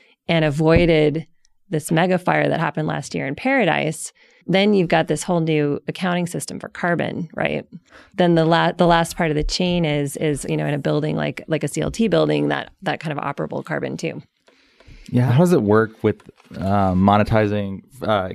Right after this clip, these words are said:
Speaker 2: keeping trees standing now? 'Cause I, we get weirded out with it sometimes 'cause it has that Rudyard Kipling, uh, "Once you pay the Dane Geld, you never get rid of the Dane"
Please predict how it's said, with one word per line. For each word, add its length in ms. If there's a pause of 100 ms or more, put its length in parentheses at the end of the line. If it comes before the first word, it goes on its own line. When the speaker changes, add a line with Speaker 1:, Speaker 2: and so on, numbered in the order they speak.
Speaker 2:
keeping 360
trees 380
standing 580
now? 460
'Cause 140
I, 120 (200)
we 180
get 260 (140)
weirded 300
out 180
with 160
it 100
sometimes 680
'cause 160
it 80
has 240
that 260 (600)
Rudyard 380
Kipling, 720
uh, 220
"Once 240
you 80
pay 160
the 100
Dane 300
Geld, 260
you 100
never 200
get 140
rid 120
of 80
the 60
Dane" 520